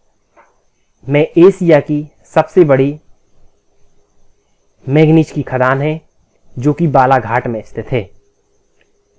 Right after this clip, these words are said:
वहीं पन्ना हीरे के लिए प्रसिद्ध है। पन्ना में स्थित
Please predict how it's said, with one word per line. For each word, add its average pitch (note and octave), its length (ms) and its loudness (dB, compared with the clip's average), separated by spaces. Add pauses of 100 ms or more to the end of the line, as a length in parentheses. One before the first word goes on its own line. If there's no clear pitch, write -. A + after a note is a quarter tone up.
(320)
वहीं E3 300 2 (1200)
पन्ना F3+ 420 0 (1700)
हीरे F3+ 340 4
के D3 140 0
लिए C#3 200 0 (520)
प्रसिद्ध A#2+ 340 -6
है। A#2+ 300 -4 (1500)
पन्ना C3 300 -2
में B2 120 -4
स्थित - 320 -10